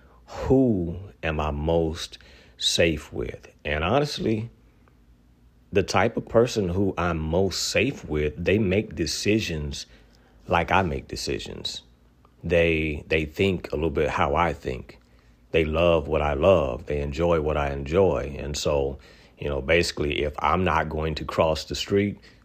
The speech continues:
with traffic going crazy, that person isn't gonna do it either. Uh, if I'm a risk manager,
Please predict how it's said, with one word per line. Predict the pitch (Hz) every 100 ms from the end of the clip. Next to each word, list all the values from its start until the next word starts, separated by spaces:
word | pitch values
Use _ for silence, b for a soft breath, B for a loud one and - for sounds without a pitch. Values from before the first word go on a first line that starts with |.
| -
with | 78 78 73
traffic | - - 92 - 87 78
going | 92 87 82
crazy, | 82 107 110 104 110 92
that | 90 73
person | - 78 78
isn't | 78 78
gonna | 76 76
do | 76 87
it | 87
either. | 117 - - - _ b b _ - _ -
Uh, | 69 69
if | 80 80
I'm | 95 95
a | 76
risk | 73 90 98 - 80
manager, | 87 92 98 80 78 76